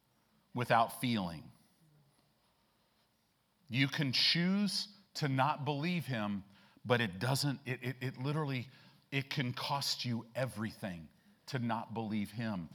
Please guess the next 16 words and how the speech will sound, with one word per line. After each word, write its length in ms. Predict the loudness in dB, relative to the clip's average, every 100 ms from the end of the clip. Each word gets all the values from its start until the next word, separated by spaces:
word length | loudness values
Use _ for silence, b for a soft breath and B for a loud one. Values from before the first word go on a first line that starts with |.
| B B -10
because 460 | -8 -4 -4 -4 -4
there 320 | 0 0 0 -2
is, 640 | -2 -2 -4 -2 -2 -4 b b b b b _
there 240 | 0 2 2
is 160 | 0
an 100 | 0
outlaw 560 | 2 2 2 2 2 2
out 240 | 0 -2
there. 180 | -6 -6
He's 260 | -2 -2 0
been 160 | -2
stripped 460 | 0 -2 -2 -4 -2
of 120 | -2
all 160 | 0 -2
his 220 | -4 -6
power, 440 | 0 2 2 2